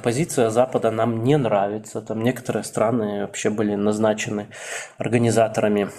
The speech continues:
э, переворота в Беларуси, но тем не менее всегда вот шла под официальными этими заявлениями приписка.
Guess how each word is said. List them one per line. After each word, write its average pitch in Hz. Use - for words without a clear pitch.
э, 110
переворота 120
в 160
Беларуси, 131
но 120
тем 190
не 156
менее 151
всегда 139
вот 127
шла 127
под 135
официальными 110
этими 110
заявлениями 151
приписка. -